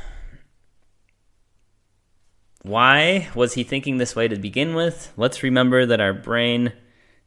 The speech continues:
is trying to help us when it does these things. Um, he was wanting to speed things up. He was wanting to do more, right? He wants to learn new things, create new results, change his habits. And so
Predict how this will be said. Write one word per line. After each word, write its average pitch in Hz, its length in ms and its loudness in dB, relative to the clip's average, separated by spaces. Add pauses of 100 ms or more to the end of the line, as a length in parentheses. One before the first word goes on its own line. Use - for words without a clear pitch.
(160)
is 92 160 -10
trying 131 220 0
to 127 40 4
help 104 240 -2
us - 380 -14 (720)
when 95 160 -8
it - 160 -12
does 92 180 -8
these 87 200 -14
things. - 500 -18 (340)
Um, 85 420 -14 (100)
he 123 220 -4
was 127 220 -8
wanting 139 360 -4
to 95 80 -10
speed 98 300 -10
things 90 220 -14
up. 80 140 -14
He 131 100 -10
was 113 140 -10
wanting 135 440 -6
to 120 60 -8
do 101 220 -8
more, 87 380 -14 (140)
right? 110 260 -10
He 120 120 -10
wants 120 680 -10
to 104 440 -8 (1040)
learn 101 540 -4
new 95 140 -6
things, 139 440 -4
create 104 280 -6
new 95 180 -6
results, 127 640 -4
change 101 300 -10
his 87 140 -14
habits. 127 640 -4 (840)
And 98 640 -6
so 104 720 -2